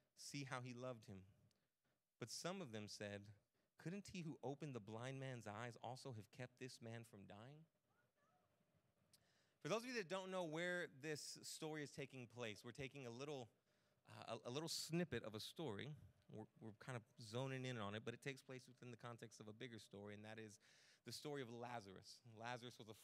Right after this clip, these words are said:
friend of Jesus's, uh, and, and he gets word from a friend, all right, from a messenger, uh, that, hey,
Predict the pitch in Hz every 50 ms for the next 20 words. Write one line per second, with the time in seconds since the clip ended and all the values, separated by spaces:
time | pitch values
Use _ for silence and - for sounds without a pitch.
0 | - 147 143 147 151 143 135 123 117 107 120 131 135 135 127 139 135 151 151 156
1 | 175 190 - _ - - - - - - - 113 120 117 113 120 - - 131 131
2 | 131 135 - 131 135 127 - 160 151 143 170 - - 143 139 143 147 160 185 202
3 | 202 151 127 127 131 127 - - - 143 139 135 131 131 135 139 - 123 123 123
4 | 123 123 123 123 117 120 120 - - _ _ _ _ _ _ - - - - -
5 | - - - - 175 151 127 123 117 127 139 147 139 127 127 127 123 - 131 123
6 | 120 123 131 147 160 156 - 131 117 101 101 107 117 143 143 - _ - - _
7 | _ - 123 127 127 127 120 127 127 123 - - 151 147 139 127 110 107